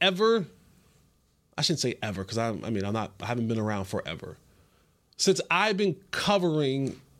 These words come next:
or been a part of the Cowboys organization, whether that be player and or media contributor, I don't think there's been a player that has,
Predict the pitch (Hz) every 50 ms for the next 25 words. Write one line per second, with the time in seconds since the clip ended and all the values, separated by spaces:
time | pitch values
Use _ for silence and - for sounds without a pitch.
0 | _ _ _ _ _ 151 151 143 123 110 180 190 165 - - - - - - -
1 | 208 208 185 180 170 156 139 143 135 - - 151 151 151 139 143 147 139 123 -
2 | - 147 135 127 123 120 110 117 117 107 - 117 110 120 123 131 131 127 123 110
3 | 120 117 - - - 175 175 180 170 170 160 - 147 147 143 139 131 131 131 131
4 | 127 123 123 120 - - - - - - - - _ _ _ _ _ - 131 135
5 | 147 160 170 170 170 156 143 135 127 120 117 107 98 - - - - 127 - -
6 | 135 117 104 107 98 78 - - - - - - - - - - - _ _ _
7 | _ _ _ _ _ _ _ _ _ _ _ _ _ _ _ _ _ _ _ _
8 | _ _ _ _ _ _ _ _ _ _ _ _ _ _ _ _ _ 143 156 196
9 | 233 277 302 233 - - - 214 220 226 - - 151 175 180 165 143 135 165 147
10 | 120 98 - - - - 151 151 151 127 107 78 62 - - - - _ _ _
11 | _ _ _ _ _ _ _ _ _ _ _ _ _ _ _ _ _ _ _ _
12 | _ _ _ _ _ _ _ _ _ 135 147 147 139 127 147 143 117 -